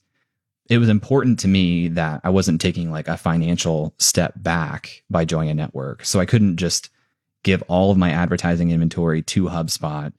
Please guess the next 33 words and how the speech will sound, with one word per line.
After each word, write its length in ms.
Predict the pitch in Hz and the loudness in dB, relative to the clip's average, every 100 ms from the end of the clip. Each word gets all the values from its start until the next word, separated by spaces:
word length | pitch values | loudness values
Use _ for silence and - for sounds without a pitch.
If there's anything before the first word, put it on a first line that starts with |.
| _ _ _ | _ _ _
Typically 300 | - 110 110 | -2 0 2
in 80 | 98 | 2
the 60 | |
accelerator 440 | 87 - 87 90 95 | 0 -2 0 2 0
program, 540 | 107 104 107 110 113 | 0 2 2 4 2
those 200 | 90 92 | 2 0
shows 440 | - 87 85 87 - | 0 0 2 0 -2
are 180 | 80 | -4
at 140 | 76 80 | -4 -4
a 60 | |
scale 320 | 76 - 85 85 | -6 -2 0 0
where 80 | |
they're 100 | 78 | 0
not 240 | 78 76 - | -2 -4 -4
yet 160 | 87 | -6
running 380 | 73 73 80 92 | -4 -4 0 0
advertisements. 800 | 87 95 107 110 113 127 151 - _ _ _ | 2 2 2 2 2 2 0 -4 _ _ _
So 440 | - 98 90 82 - | -4 0 2 0 -2
putting 240 | - 104 85 | -2 0 2
HubSpot 420 | 85 85 87 82 | 0 0 0 0
ads 240 | 78 80 | -2 0
in 60 | 82 | 2
there 160 | 85 87 | 2 2
is 140 | 80 | 0
just 300 | - - - - _ _ _ _ | -4 -6 -8 -18 _ _ _ _
an 100 | - | -2
added 540 | - 78 78 78 73 - _ | 0 -2 0 0 -2 -8 _
bit 140 | - 82 | 0 0
of 180 | 76 | -2
time 500 | - - 73 76 113 - _ | -6 -4 -2 0 0 0 _
to 100 | - | -2
the 120 | 80 | 0
episode. 540 | - 78 110 120 135 | -2 -4 -2 0 0